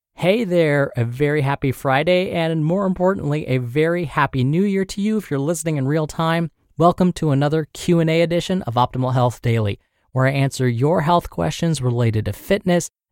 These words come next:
diet and nutrition, and lots more. You send in the questions, and I answer them for you. Now, if you want to send me a question, come by old podcast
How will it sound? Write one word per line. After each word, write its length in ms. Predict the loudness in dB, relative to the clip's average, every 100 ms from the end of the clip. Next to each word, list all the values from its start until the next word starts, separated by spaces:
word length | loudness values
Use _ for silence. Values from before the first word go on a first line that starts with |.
| _
diet 300 | 0 2 4
and 140 | 2
nutrition, 640 | 2 0 -2 0 0 -2 -2 -12 -2
and 200 | 0 2
lots 280 | 2 0 -2
more. 300 | -4 -4 -8 _ _ _
You 120 | -4
send 200 | 0 2
in 60 | 2
the 80 | 0
questions, 640 | -2 -4 -2 -2 -2 -6 _ 0
and 100 | 2
I 80 |
answer 300 | 4 2 0
them 120 | 0 0
for 300 | -2 -4 -4
you. 140 | -6 -12 _ _ _ _ _
Now, 140 | 0 0
if 120 | 2
you 140 | 0
want 160 | 2 0
to 40 |
send 280 | 0 0 0
me 80 | 0
a 40 |
question, 600 | -2 -4 -4 -2 -2 -2 -4 _ _
come 240 | 0 2
by 200 | 2 0 0
old 360 | 2 2 2 0
podcast 680 | 0 0 0 -4 -4 -4